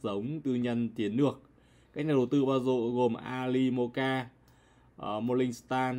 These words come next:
ờ, Vest-, Venture, rồi I G G C, rồi Infinity, Vest-, Vetun, Crypto,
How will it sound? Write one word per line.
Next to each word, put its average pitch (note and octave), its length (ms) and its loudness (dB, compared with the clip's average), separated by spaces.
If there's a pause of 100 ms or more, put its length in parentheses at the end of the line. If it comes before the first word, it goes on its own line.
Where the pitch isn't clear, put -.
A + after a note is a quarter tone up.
(100)
ờ, A2 220 -12
Vest-, - 540 -12 (120)
Venture, A#2 480 -4 (220)
rồi G2 560 -6
I A#2+ 160 0
G A#2 80 0 (120)
G G#2+ 40 -4 (220)
C, - 20 -12 (920)
rồi G#2 180 -2
Infinity, B2+ 760 0 (220)
Vest-, C3 240 -10 (560)
Vetun, B2 460 -2 (360)
Crypto, A#2+ 300 -4